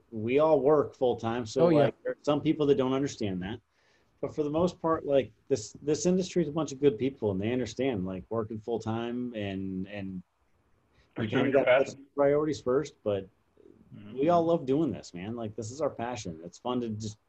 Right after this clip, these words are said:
Speaker 1: have like-minded people around to bullshit with and have a good time.
Speaker 2: Yeah, it's where you disconnect from the rest of the real world.
Speaker 1: Yep. That's
Speaker 3: Mm-hmm.
Speaker 1: totally the
Speaker 3: No
Speaker 1: case.
Speaker 3: question.
Speaker 2: Yeah, I hundred percent agree with you.
Speaker 1: Yep. Cannot beat it.
Speaker 3: Hmm.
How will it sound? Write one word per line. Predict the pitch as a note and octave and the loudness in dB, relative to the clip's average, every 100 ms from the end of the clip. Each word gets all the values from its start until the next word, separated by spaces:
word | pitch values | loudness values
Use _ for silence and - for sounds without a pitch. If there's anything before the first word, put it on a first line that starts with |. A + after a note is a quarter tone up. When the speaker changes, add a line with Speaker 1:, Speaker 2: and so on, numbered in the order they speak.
| - | -6
Speaker 1:
have | A2+ A2 | -4 0
like-minded | A2+ A2 A#2 G#2+ G2 | -2 -2 -2 -4 -4
people | A2 A#2+ G#2+ | -4 -2 -2
around | G2 G2 | -4 -6
to | F#2 | -8
bullshit | - G#2+ - G#2+ E2+ | -6 -8 -8 -10 -8
with | F#2+ G2+ | -8 -8
and | G2 G2 | -8 -6
have | G#2+ | -6
a | |
good | G#2 F#2 | -6 -8
time. | A2 B2 - _ _ _ _ _ _ - | -8 -12 -14 _ _ _ _ _ _ -4
Speaker 2:
Yeah, | D3+ | -4
it's | G#2 C3+ | -2 0
where | C#3+ | 2
you | C3 A#2 | 2 2
disconnect | C#3 C#3 - A#2 A#2+ - - | 0 0 -2 -2 -2 -2 -6
from | A#2+ A2 | -6 -4
the | G2 | -4
rest | G2 G#2+ - | -2 -4 -4
of | A2 | -6
the | F#2+ | -4
real | G#2 A2+ | -2 -2
world. | F#2 E2+ E2 - _ _ _ _ | -2 -6 -10 -16 _ _ _ _
Speaker 1:
Yep. | C#3+ G#3+ - _ _ A#2+ | -4 -4 -8 _ _ -6
That's | A#2 G#2+ | -4 -4
Speaker 3:
Mm-hmm. | - | -6
Speaker 1:
totally | B2 A#2+ F2+ | -4 -2 -4
the | |
Speaker 3:
No | G2 | -6
Speaker 1:
case. | G#2+ | -6
Speaker 3:
question. | A2 - G2+ B2+ _ _ _ _ _ _ _ | -6 -6 -14 -16 _ _ _ _ _ _ _
Speaker 2:
Yeah, | - G2 F2+ | -10 -8 -6
I | G2+ - - | -8 -10 -14
hundred | - C3+ A2 | -8 -6 -6
percent | G#2 - F#2 | -8 -10 -10
agree | E2+ F2 | -8 -8
with | F2+ E2 | -8 -10
you. | E2 E2 _ - - - - | -14 -14 _ -20 -20 -20 -12
Speaker 1:
Yep. | B2+ - _ _ _ A#2 - _ - | -10 -10 _ _ _ -20 -20 _ -8
Cannot | C3 C3 A#2+ | -6 -4 -4
beat | A2+ G#2 | -4 -6
it. | F2+ _ - - - - - - - | -8 _ -20 -14 -10 -8 -8 -10 -6
Speaker 3:
Hmm. | C#3 C3 | 0 2